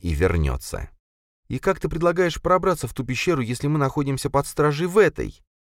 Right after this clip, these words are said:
"Ты слишком многого от меня хочешь", развел руками Майклсон. "Я не могу знать все ответы". Их разговор явно зашел в тупик. Эшли покачала головой от безысходности.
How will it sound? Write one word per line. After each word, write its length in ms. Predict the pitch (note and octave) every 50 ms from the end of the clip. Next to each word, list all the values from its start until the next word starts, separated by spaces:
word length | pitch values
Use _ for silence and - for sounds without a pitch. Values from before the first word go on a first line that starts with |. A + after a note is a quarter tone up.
| _ _ _ _
"Ты 120 | - E2+ D#2+
слишком 420 | - - F#2 F2+ - - G#2+ G2+
многого 300 | G2+ G2 F#2 F2 F#2+ G2
от 100 | F#2+ -
меня 200 | G#2+ G#2+ A2 A2+
хочешь", 560 | - - F2+ D#2+ D2+ - E2+ D#2 - - - _ _ -
развел 360 | - D#2 D#2 D2 D2 C2+ C#2
руками 320 | C#2 D2+ - D2+ D2 D2
Майклсон. 640 | D2+ D2+ C#2 B1 - - A#1 - - - G1+ - - - _ _ _ _
"Я 180 | - B1+ D2+ E2
не 80 | E2
могу 280 | E2 D#2+ E2 F2+ A2 B2
знать 260 | A2 A2+ C#3+ C3 -
все 260 | - - - C3 G#2
ответы". 560 | D#2+ D2+ - F2 F2 D#2+ C#2 - - - - - _ _ _ _ _ _ _ _ _
Их 180 | - B2+ -
разговор 440 | - F#2 E2 D2 D#2 D#2 D2+ F2 F#2
явно 380 | E2 C#2 C#2+ D#2+ D#2 C#2+ C#2 C2
зашел 300 | C2 C#2 - - D2 C#2
в 100 | - -
тупик. 520 | - D2 - - - A1+ - - - - _ _ _ _ -
Эшли 300 | - C3+ - - E2 D2
покачала 480 | - D2+ - D2 D2+ - F2 D#2 D2
головой 520 | D2 C#2+ D2 C#2 C2+ C#2 C#2+ D#2 D#2 - -
от 120 | - D2
безысходности. 1040 | C#2+ C#2 C#2 D2 B1+ C#2+ C2 - - - C2 A#1+ A1 G#1+ G#1+ - - - G1+ G1+ -